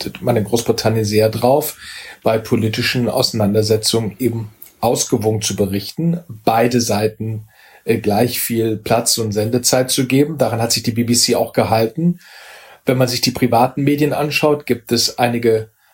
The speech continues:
Qualitätszeitungen mit einem klar proeuropäischen Profil, wie beispielsweise der Guardian. Aber auf der anderen Seite ist ein großer Teil der englischen Boulevardpresse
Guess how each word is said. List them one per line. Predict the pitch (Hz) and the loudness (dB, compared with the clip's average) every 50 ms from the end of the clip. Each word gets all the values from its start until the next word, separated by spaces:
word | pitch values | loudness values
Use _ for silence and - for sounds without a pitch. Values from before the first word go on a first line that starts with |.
| _ - | _ -6
Qualitätszeitungen | - 123 120 117 117 113 - 120 117 120 - - - - - 131 127 139 135 - 147 143 139 143 147 147 147 - - - | -2 0 2 2 0 0 0 0 0 2 0 0 0 0 2 2 2 2 2 2 2 2 2 2 0 -2 -4 -8 -10 -10
mit | - 101 104 | -6 -4 -2
einem | 107 110 113 - | -2 -2 -4 -4
klar | - 123 110 110 110 110 | -2 0 0 0 0 -2
proeuropäischen | - - 120 117 98 139 127 135 127 - 135 131 131 131 143 127 | -2 0 2 4 4 4 2 0 0 2 2 2 2 2 -2 -4
Profil, | - - 127 120 - 139 135 127 | -4 -4 -4 -2 0 0 0 2
wie | 120 113 | 0 0
beispielsweise | - 98 98 - - 120 101 - - 98 101 107 110 107 107 110 107 104 104 - - - - - - - _ - | 0 0 -2 -2 -4 -6 -4 -4 -2 0 0 0 0 0 2 0 0 0 -2 -8 -14 -20 -20 -20 -20 -20 _ -10
der | - 120 117 113 110 | -6 -2 0 0 2
Guardian. | 107 110 107 107 113 113 - 131 143 160 180 185 185 - - - - - - - - | 2 2 4 4 2 2 2 2 4 4 2 0 0 -4 -12 -16 -16 -16 -16 -6 -2
Aber | 139 131 123 135 | 0 0 2 2
auf | 131 - | 0 2
der | - - - | 0 0 0
anderen | 123 127 131 131 131 | 0 0 0 0 0
Seite | 123 123 117 120 123 123 - 131 | 2 2 4 4 2 2 2 0
ist | 110 - - - 120 - - - - - - _ - | 0 0 -2 -2 -2 -2 -2 -2 -6 -12 -14 _ -8
ein | 127 123 120 | -6 -4 -4
großer | 117 - - 131 139 - - - | -4 -2 0 0 2 2 2 0
Teil | 131 - 123 117 113 113 110 | 0 0 0 2 2 2 2
der | 107 113 110 107 104 104 104 - - _ _ | 2 2 2 2 2 0 -4 -6 -8 _ _
englischen | - 131 131 143 147 131 - - 131 113 110 | -2 0 0 2 0 0 -2 -2 -4 -2 0
Boulevardpresse | 147 180 185 170 - 104 101 95 95 - - - 107 104 - - 127 139 156 160 | 2 2 2 2 0 -2 -4 -6 -6 -6 -4 -2 0 0 0 0 2 0 0 -2